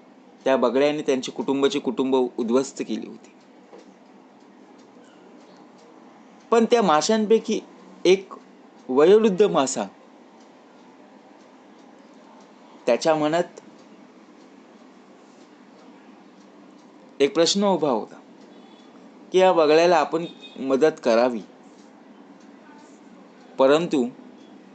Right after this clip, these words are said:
कोणी पुढे आलंच नाही. तोच एकटा पुढे गेला आणि खेकड्याला इजा करू लागला.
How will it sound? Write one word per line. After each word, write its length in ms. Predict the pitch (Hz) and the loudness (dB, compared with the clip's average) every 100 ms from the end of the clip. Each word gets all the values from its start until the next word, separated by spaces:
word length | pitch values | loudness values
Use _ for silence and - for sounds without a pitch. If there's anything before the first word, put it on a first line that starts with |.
| - | -2
कोणी 240 | 143 175 | 0 0
पुढे 260 | - 165 170 | -2 0 2
आलंच 380 | 135 127 143 - | 2 0 -4 -8
नाही. 200 | 113 110 131 - - - - - - - - - - - - - - - - - - | -12 -12 -16 -20 -20 -20 -20 -20 -20 -20 -20 -20 -20 -20 -20 -20 -20 -20 -20 -20 -2
तोच 200 | 202 226 | 2 2
एकटा 260 | 226 220 226 | 2 0 0
पुढे 260 | 208 214 208 | 2 2 4
गेला 280 | 196 127 101 - - - - - - - - - - - - - - - - | 4 0 -2 -10 -20 -20 -20 -20 -20 -20 -20 -20 -20 -20 -20 -20 -20 -20 -10
आणि 180 | 120 143 - | -6 -6 -6
खेकड्याला 460 | 135 123 135 151 156 131 | -6 -4 0 0 -2 -4
इजा 260 | 120 127 | -6 -6
करू 260 | 127 127 120 | -6 -6 -6
लागला. 340 | 107 - - | -6 -10 -20